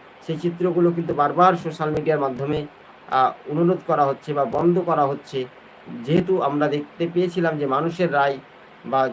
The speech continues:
জনতার যেটা আওয়াজ, সেটা সম্পূর্ণ রকমের কিন্তু লেনদেন থেকে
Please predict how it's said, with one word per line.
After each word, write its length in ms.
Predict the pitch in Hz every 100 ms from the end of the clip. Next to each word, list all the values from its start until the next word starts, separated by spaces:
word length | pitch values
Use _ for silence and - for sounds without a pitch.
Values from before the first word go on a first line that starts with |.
| -
জনতার 480 | 143 165 170 175 160
যেটা 220 | 151 135
আওয়াজ, 320 | 143 147 135 - - - - - - - - -
সেটা 160 | 156 160
সম্পূর্ণ 480 | 165 175 170 208
রকমের 400 | 180 151 160 151
কিন্তু 380 | 127 127 123 196 - - - - - - 131
লেনদেন 480 | 151 156 147 143
থেকে 340 | 123 143 208